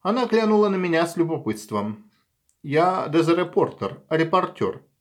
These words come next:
из Лучавесты. Том Рейнике, би би си. Джилл Гамильтон, делегат от А Р М. Кстати, мы отстали от прочих. Ее зубы сверкнули, словно молния на черном небе.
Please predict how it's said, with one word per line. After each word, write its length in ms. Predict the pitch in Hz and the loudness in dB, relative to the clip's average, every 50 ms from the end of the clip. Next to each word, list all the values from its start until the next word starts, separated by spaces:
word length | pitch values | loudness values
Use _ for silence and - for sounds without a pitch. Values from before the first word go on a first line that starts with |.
| _ _ | _ _
из 220 | - 135 127 117 | -2 -2 -2 0
Лучавесты. 760 | 131 139 135 135 - 170 156 131 98 - - - - 123 - _ _ _ _ _ _ _ _ | -2 -4 -4 -2 -2 -2 0 0 -2 -4 -6 -10 -16 -16 -18 _ _ _ _ _ _ _ _
Том 240 | - - 113 117 117 | -4 -2 -2 0 2
Рейнике, 580 | 120 135 185 226 208 143 - - 101 95 - - | 2 2 2 0 -2 -4 -4 -6 -6 -8 -8 -8
би 160 | - 107 113 113 | -4 -2 -2 -2
би 120 | 113 123 | -2 -4
си. 360 | 117 - - 98 95 - _ _ _ _ _ _ _ _ _ - | -8 -8 -10 -10 -10 -12 _ _ _ _ _ _ _ _ _ -6
Джилл 220 | - 202 262 262 247 | -2 0 0 0 4
Гамильтон, 640 | 220 240 233 226 220 208 170 - - 113 101 101 - - - - | 4 4 4 6 6 4 4 4 2 2 0 0 -4 -8 -10 -8
делегат 800 | 127 117 135 147 151 147 135 127 156 175 175 165 - - - - | -6 -2 0 2 4 4 4 6 6 6 6 4 2 -8 -8 0
от 260 | - 143 147 147 - - | 2 2 2 0 -2 0
А 120 | - 131 139 | 2 4 4
Р 200 | 139 139 139 165 | 4 2 2 0
М. 260 | 185 - 95 98 - - _ _ | -2 -4 -4 -8 -12 -16 _ _
Кстати, 500 | - - - - 185 185 190 - 190 196 | -20 -10 -6 -4 -4 -4 -4 -4 -2 -2
мы 180 | 190 190 214 220 | -2 0 0 -2
отстали 440 | 214 214 - - - 123 120 127 131 | -2 -4 -4 -2 0 2 2 2 2
от 300 | 120 - 117 120 - - | 0 0 -2 -2 -2 -4
прочих. 520 | - 117 95 92 - - - - - _ _ _ _ _ _ _ _ _ _ _ _ _ _ _ _ _ - | -4 -4 -4 -4 -6 -12 -16 -18 -20 _ _ _ _ _ _ _ _ _ _ _ _ _ _ _ _ _ -4
Ее 200 | - 214 254 240 | -2 2 4 4
зубы 260 | 196 165 226 226 214 202 | 4 4 4 2 2 0
сверкнули, 1000 | 208 - 190 190 175 170 - 180 196 233 233 185 131 117 113 113 120 120 - - | 2 2 2 2 2 2 2 2 4 4 4 4 4 4 6 6 4 2 0 -4
словно 540 | - - - 151 147 143 135 143 147 147 143 147 | -8 -2 2 2 2 2 2 0 0 0 0 -2
молния 540 | 165 175 180 143 127 123 123 120 117 117 | -2 -2 0 0 0 0 0 0 0 2
на 140 | 117 131 131 | 2 0 0
черном 500 | 131 - 147 127 123 127 127 127 131 135 | 0 2 2 2 2 2 0 0 0 0
небе. 380 | 135 123 104 101 101 - - | 0 0 -2 -2 -4 -8 -10